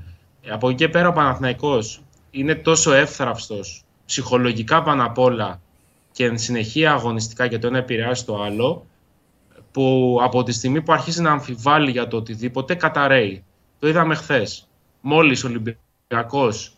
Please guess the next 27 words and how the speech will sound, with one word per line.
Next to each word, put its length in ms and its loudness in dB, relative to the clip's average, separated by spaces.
έδειξε 440 0
ότι 120 -10
υπάρχει 340 0
στο 120 -10
γήπεδο, 300 -8
γιατί 160 -8
στο 80 -12
πρώτο 220 -8
ημίχρονο 560 -8
ήταν 260 0
ο 360 0
παρόν, 300 2
νομίζω, 380 -4
ως 180 -8
ομάδα 360 -2
στο 380 -4
άκα, 440 -4
ε, 180 -4
ειδικά 340 0
στη 160 -4
δεύτερη 280 -2
περίοδο, 600 -2
άλλαξε 400 2
όλη 80 4
η 40 0
ιστορία. 680 -4
Κυρίως 760 0